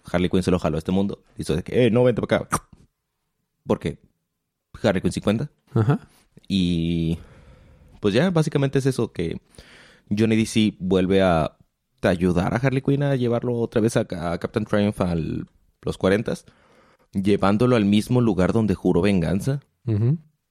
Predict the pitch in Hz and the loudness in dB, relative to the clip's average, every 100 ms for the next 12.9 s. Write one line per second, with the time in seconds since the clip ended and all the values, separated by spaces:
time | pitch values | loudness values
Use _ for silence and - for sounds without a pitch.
0 | _ _ _ _ _ _ 98 98 95 98 | _ _ _ _ _ _ -4 0 0 2
1 | 101 95 87 - 92 92 87 95 135 139 | 0 0 -2 -2 -2 0 2 0 -2 -4
2 | _ - 98 95 120 170 _ _ _ _ | _ -6 -4 -2 -4 -4 _ _ _ _
3 | _ _ _ _ - - 95 92 82 _ | _ _ _ _ -20 -6 -2 -2 -4 _
4 | _ _ - - 107 - - _ _ - | _ _ -20 -6 -6 -6 -12 _ _ -8
5 | - 92 80 87 80 - - 82 87 87 | -2 2 4 2 0 -6 -4 -2 2 2
6 | 90 90 82 - - - - - - - | 4 4 2 0 -4 -8 -18 -18 -20 -20
7 | - - 92 92 92 98 104 101 - - | -8 0 2 4 4 2 4 2 -2 -12
8 | _ 92 92 135 _ _ _ _ _ _ | _ -2 0 -2 _ _ _ _ _ _
9 | - 95 104 113 110 _ _ _ _ _ | -8 -4 -2 -2 -6 _ _ _ _ _
10 | _ _ _ _ - 98 98 98 110 123 | _ _ _ _ -2 2 2 2 2 2
11 | 127 - 92 - 98 - - 131 147 _ | 0 -2 -8 -4 -4 -4 -4 -4 -4 _
12 | _ _ _ _ _ - 120 123 | _ _ _ _ _ -10 -4 -2